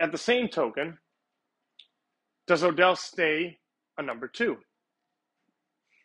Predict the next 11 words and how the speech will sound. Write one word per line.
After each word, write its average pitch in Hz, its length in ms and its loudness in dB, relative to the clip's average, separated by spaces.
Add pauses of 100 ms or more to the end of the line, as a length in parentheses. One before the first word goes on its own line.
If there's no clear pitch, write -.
(360)
I 196 160 6
think 160 240 -10
Odell 143 340 -2
can 143 160 -12
go 131 140 -4
ahead 127 160 -8
and 117 100 -12
be 120 80 -10
a 113 60 -8
number 104 240 -10
one. 139 260 4